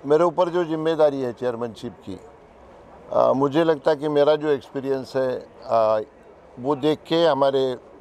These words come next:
मुख्यमंत्री साहब ने वो जिम्मेदारी मुझे दी है और मुझे,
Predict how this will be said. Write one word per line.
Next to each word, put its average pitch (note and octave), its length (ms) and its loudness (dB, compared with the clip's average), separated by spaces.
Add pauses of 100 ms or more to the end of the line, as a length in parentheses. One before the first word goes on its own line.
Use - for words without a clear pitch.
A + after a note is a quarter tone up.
मुख्यमंत्री B2 500 -4
साहब A#2+ 300 0
ने B2 60 -4
वो A#2+ 80 -2
जिम्मेदारी A2+ 520 0
मुझे A2 280 -8
दी A2+ 200 -10
है C#3 140 -2 (520)
और B2+ 160 2
मुझे, D3 520 0